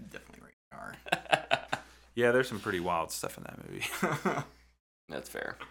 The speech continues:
Speaker 2: That's fair.
Speaker 3: That and the movie Scream, but I didn't watch Scream.
Speaker 2: Ah!
Speaker 3: I walked out of my bedroom while my parents were watching it and walked down the hallway 'cause I was going to ask them a question.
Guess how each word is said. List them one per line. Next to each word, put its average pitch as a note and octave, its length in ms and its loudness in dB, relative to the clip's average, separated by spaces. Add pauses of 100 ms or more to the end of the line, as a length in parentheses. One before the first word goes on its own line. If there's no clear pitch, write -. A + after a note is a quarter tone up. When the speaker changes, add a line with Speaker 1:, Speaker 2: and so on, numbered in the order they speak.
(140)
Speaker 2:
That's - 220 -10
fair. G1+ 260 -10 (180)
Speaker 3:
That B2+ 260 12
and B2+ 120 6
the A2+ 40 4
movie A2 240 4
Scream, F2+ 580 2 (120)
but A2 120 12
I A#2+ 80 12
didn't C#3 240 8
watch G#2+ 320 10
Scream. - 380 0
Speaker 2:
Ah! D#5 580 2 (100)
Speaker 3:
I G#2 420 10 (140)
walked A#2+ 280 12
out B2+ 100 12
of A2+ 60 6
my G#2+ 100 6
bedroom G#2 520 4
while F#2 100 6
my F2 140 2
parents D3+ 440 4
were F2+ 100 0
watching E2+ 380 -2
it D#2+ 200 -6 (320)
and F#2+ 140 2
walked G#2+ 220 8
down F#2+ 100 4
the F#2 60 -2
hallway G2 440 8
'cause F#2 200 -6
I F2 100 4
was F2 140 -2
going F2 200 -2
to E2 60 -2
ask F#2 300 2
them F2 160 -4
a D#2 40 -10
question. E2 600 0